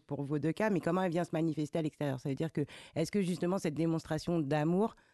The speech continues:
dans les amitiés, à l'extérieur, quand, euh, elle existe ou elle n'existe pas ? Parce que du coup, on, on se forge aussi avec, euh, cet amour qu'on reçoit. Donc, si on nous dit pas « je t'aime » à la maison, qu'on nous fait pas de câlins, et cetera,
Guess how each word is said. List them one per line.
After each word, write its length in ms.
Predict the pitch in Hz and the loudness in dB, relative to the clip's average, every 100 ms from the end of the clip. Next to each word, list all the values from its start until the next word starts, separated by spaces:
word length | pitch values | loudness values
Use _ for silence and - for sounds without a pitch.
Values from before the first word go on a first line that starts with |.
| _ 165 | _ 0
dans 220 | 170 160 | 2 4
les 200 | 156 147 | 2 2
amitiés, 680 | 143 147 - 196 202 202 | 0 0 0 2 4 4
à 60 | 175 | 4
l'extérieur, 760 | 151 - 151 151 180 196 202 190 | 2 0 0 2 4 4 4 0
quand, 160 | 180 - | -2 0
euh, 360 | 165 151 143 143 | 2 4 4 2
elle 200 | - 160 151 | 0 0 0
existe 320 | 147 185 185 | 0 -2 0
ou 40 | |
elle 100 | 147 | 0
n'existe 300 | 143 127 156 | 0 -2 -2
pas ? 180 | 147 247 - | 0 -2 -4
Parce 120 | - | -2
que 80 | 156 | 0
du 160 | 147 | 0
coup, 180 | 175 196 - - - | 0 0 -2 -14 -4
on, 200 | 160 151 - | 0 0 0
on 100 | 151 | 0
se 120 | 170 | 0
forge 240 | 175 165 | 0 0
aussi 240 | 160 - 175 | 0 0 0
avec, 240 | 143 147 | 0 0
euh, 240 | 156 147 143 | 2 2 2
cet 160 | 156 156 | 0 0
amour 240 | 156 160 | 0 0
qu'on 120 | 156 | 0
reçoit. 320 | 143 156 226 240 | 0 0 0 2
Donc, 180 | 165 - | 0 -2
si 100 | 185 | -2
on 60 | |
nous 140 | 185 180 | 0 0
dit 180 | 165 185 | 0 0
pas « 240 | 180 180 | 2 0
je 160 | 139 160 | 0 -2
t'aime » 240 | 175 175 | 2 2
à 60 | 160 | 2
la 80 | |
maison, 420 | 151 151 170 170 170 | 2 2 2 2 0
qu'on 140 | 156 | 0
nous 100 | 151 | -2
fait 160 | 151 151 | -2 -4
pas 140 | 151 | -4
de 40 | |
câlins, 300 | - 160 160 | -2 0 0
et 60 | 151 | 0
cetera, 400 | 151 151 175 | -2 -2 -2